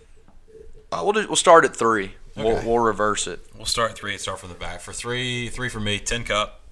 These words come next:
Speaker 1: Mm.
Speaker 2: Uh, it's always in everybody's top few golf movies. Um, you gotta love Rene Russo, Kevin Costner. Uh, my memory of that movie would be the famous seven iron scene, hitting it down the road.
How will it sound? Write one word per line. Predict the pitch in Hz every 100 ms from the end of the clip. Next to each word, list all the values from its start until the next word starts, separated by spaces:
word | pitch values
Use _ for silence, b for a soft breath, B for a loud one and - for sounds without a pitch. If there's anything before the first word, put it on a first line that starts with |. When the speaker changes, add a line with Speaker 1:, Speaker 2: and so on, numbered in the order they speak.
| -
Speaker 1:
Mm. | 98 95 87 - - 104
Speaker 2:
Uh, | 107 104
it's | 101
always | 107 107 101
in | 101
everybody's | 104 104 98
top | - 101 95
few | 104
golf | 98 98 92
movies. | 95 92 98 92 - -
Um, | 90 90 92 90 90 - _ -
you | 95
gotta | 104 101
love | 98 98 95
Rene | 95 95
Russo, | 95 95 - 95 92
Kevin | - 95 92
Costner. | 92 92 - 95 92 87 b b b b b _ 98
Uh, | 90 92 90 90 -
my | 90 90 87 - -
memory | 101 107 107 101
of |
that | 101 92
movie | 95 98 95
would | 92 90
be | 95 92
the | 90
famous | - 95 95 90
seven | 98 95 92
iron | 92 92
scene, | - 95 92
hitting | 95 87
it |
down | 90 95
the | 90
road. | 92 92 92 92 92